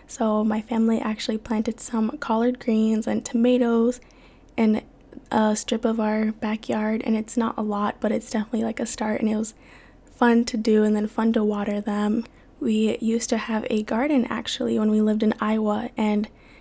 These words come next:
there were, like, tomatoes and onions, and it was fun for my mom to be like, "Hey, go get a tomato from the backyard, and I'm gonna make dinner with it." And so I think that'd be cool to grow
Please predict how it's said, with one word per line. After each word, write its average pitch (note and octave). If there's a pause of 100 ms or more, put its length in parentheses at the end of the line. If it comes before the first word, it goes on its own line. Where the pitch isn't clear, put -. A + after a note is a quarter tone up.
(160)
there A3+
were, A3+
like, -
tomatoes B3
and A3+
onions, C4
and A#3
it A3
was A3+
fun A3+ (120)
for A#3+
my A3
mom G#3+
to A#3
be A#3
like, A#3+
"Hey, D4
go C4
get C4+
a C4
tomato C4
from A#3+
the B3
backyard, B3+
and A3+ (420)
I'm A#3
gonna A#3+
make A#3+
dinner A#3+
with A3
it." A3
And A3+
so A3 (460)
I A3+
think A#3+
that'd B3
be A#3+
cool A#3
to A#3
grow A3+